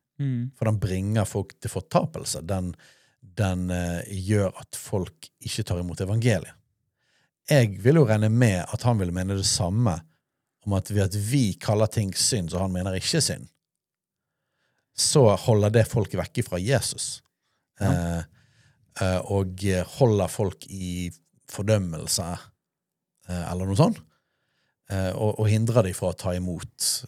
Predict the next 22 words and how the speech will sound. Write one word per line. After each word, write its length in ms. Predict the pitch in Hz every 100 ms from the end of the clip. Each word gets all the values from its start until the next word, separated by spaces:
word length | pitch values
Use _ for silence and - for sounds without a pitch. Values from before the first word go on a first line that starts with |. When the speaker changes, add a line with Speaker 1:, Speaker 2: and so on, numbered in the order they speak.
| _ -
Speaker 2:
fra 240 | - 90
Jesus, 340 | 90 78 - -
da. 100 | 139 _ -
Speaker 1:
Og 80 | 165
han 140 | 165
vil 120 | 147 131
nok 180 | 135
sannsynligvis, 880 | - 151 131 - 139 117 120 123 127
da, 140 | 135 117
bare 200 | 123 117
for 100 | 123
å 60 | 123
legge 180 | 120
inn 120 | 113 113
det 40 |
forbeholdet, 460 | - 117 110 104 107
men 200 | 120 120
sannsynligvis 640 | 123 135 120 131 113 110 -
basert 320 | 123 113 110
på, 140 | 120 117
eh, 160 | 110 110 -
hva 160 | -